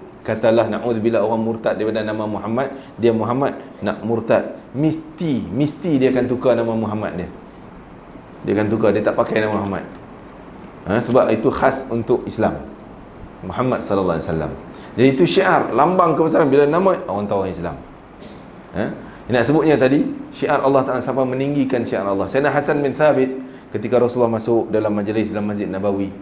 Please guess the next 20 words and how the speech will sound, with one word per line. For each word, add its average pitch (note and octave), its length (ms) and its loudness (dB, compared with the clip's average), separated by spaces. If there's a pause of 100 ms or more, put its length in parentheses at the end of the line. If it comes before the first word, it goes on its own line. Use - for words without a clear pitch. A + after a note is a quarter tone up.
(280)
semua C#3 320 2
orang B2 80 0
bangun A#2+ 240 0
berdiri A#2+ 320 2
kerana A2+ 240 0
menghormati A2+ 560 0
Nabi. G2+ 260 -2 (460)
Maka A#2+ 160 2
Nabi B2+ 240 2
kata, B2 160 0
"Dah, A#2 160 2
dah, G#2+ 80 0
cukup, G#2+ 240 -4
cukup, - 140 -2 (100)
duduk, G2 140 0 (100)
duduk, F2 180 -4
duduk." E2+ 220 -4
Nabi G#2+ 240 2
izinkan A2+ 480 2
duduk. G2 160 -2